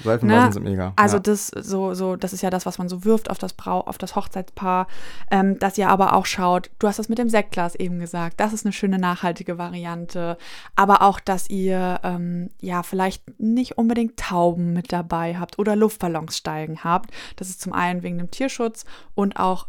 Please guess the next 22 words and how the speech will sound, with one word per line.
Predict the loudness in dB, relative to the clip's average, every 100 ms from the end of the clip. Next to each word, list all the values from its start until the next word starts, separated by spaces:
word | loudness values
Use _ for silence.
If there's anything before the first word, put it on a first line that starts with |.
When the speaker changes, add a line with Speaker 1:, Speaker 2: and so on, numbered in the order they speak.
| 0
Speaker 2:
Luftballons | -2 -2 -8 -2 0 -2 -2
müssen | -6 -4
ja | -4
irgendwie | -4 -2
wieder | -2
runterkommen | -2 -2 -4 -6 -6
und | -4
dann | -4
hängen | -4 -4
die | -2
in |
den | -2
Bäumen, | 0 2 4 2 -2 -8 -6
was | -2 2
auch | 4 4
wieder | 0 -4 -4 4
indirekt | 6 6 4
mit | 0 0
Tierschutz | -4 -6 -8 -8
zu |
tun | -10 -10 -10
hat. | -10 -12